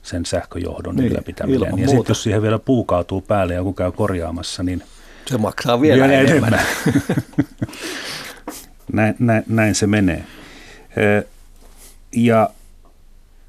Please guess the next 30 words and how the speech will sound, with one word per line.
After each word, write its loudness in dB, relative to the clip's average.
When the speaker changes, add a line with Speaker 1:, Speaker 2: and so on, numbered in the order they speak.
Speaker 1:
kun 4
puhutaan 4
näistä 0
kulutushuipuistakin, 0
niin, 2
ja 0
mainittiin 2
on 0
siitä, 0
että -2
okei, 0
sitä -4
tuotantoa 0
voidaan 0
säätää, 0
mutta -2
entäs 0
sitten -2
tämä 2
sähkön 0
varastointi? -2
Ja -4
varsinkin 0
silloin, 0
kun -2
puhutaan -2
siitä -2
pientalosta 4
tai 2
kerrostalosta, 0